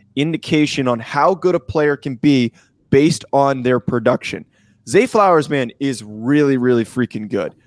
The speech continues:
He was in an offense that, frankly, looked like they didn't entirely know how to use him most of the time, but were really, he was hampered the most, not having Phil Dracovic most of the year. And when he did have Phil Dracovic throwing to him, it was when he was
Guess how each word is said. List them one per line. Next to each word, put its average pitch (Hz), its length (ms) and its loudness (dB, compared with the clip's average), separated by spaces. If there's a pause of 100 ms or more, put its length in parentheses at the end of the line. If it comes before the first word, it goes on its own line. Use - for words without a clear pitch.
He 190 140 -2
was 220 200 0
in 170 120 -2
an 147 80 -2
offense 143 500 -2
that, 123 160 -6 (360)
frankly, 165 400 0
looked 156 160 0
like 180 140 0
they 143 100 -2
didn't 151 200 0
entirely 143 460 0
know 139 100 0
how 135 100 0
to 120 60 0
use 123 520 -6
him 120 140 -2
most 117 260 -4
of 107 40 -12
the 107 60 -12
time, 110 360 -8 (320)
but 151 180 0
were 139 220 2
really, 160 580 2
he 170 180 -4
was 135 180 -2
hampered 156 500 -2
the 127 60 -8
most, 131 480 0 (320)
not 160 320 0
having 202 280 -2
Phil 160 220 -2
Dracovic 139 640 -2
most 120 260 -4
of 117 60 -12
the 107 80 -8
year. 120 320 -2 (220)
And 143 140 -2
when 165 120 -2
he 156 260 -10
did 196 220 0
have 180 240 0
Phil 139 240 2
Dracovic 117 600 -2
throwing 117 340 0
to 120 120 -6
him, 120 260 -4 (600)
it 170 140 2
was 180 180 2
when 180 160 2
he 175 100 0
was 160 240 2